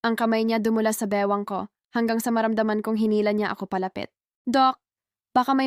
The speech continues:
makakita sa atin." Bulong ko,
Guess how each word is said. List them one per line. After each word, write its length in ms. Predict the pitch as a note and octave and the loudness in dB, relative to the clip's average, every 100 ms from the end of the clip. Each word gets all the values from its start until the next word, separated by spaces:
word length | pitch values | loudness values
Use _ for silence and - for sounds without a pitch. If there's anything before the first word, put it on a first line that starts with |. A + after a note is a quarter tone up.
| C4+ | 0
makakita 400 | C4 B3+ B3+ B3+ | 0 -2 -2 -2
sa 240 | B3 A3 | -2 -2
atin." 400 | G#3+ G3+ G3 G#3 _ _ _ _ _ _ _ _ _ _ _ _ _ _ - | -2 -2 -4 -8 _ _ _ _ _ _ _ _ _ _ _ _ _ _ 0
Bulong 320 | C4 C4+ C4 | 4 4 2
ko, 240 | A#3 G#3+ | 0 -2